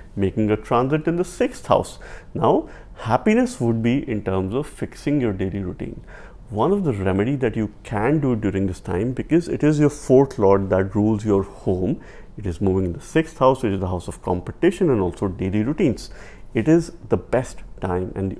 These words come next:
optimum time for you to declutter your house, declutter your home, make sure that things are very much in an organized manner. If you have been delaying it for a bit,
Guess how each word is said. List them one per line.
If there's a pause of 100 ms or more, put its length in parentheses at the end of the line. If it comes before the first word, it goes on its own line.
optimum
time
for
you
to
declutter (100)
your (100)
house, (380)
declutter
your
home, (340)
make
sure
that
things (100)
are (300)
very
much
in
an
organized
manner. (380)
If
you
have
been
delaying
it
for
a
bit,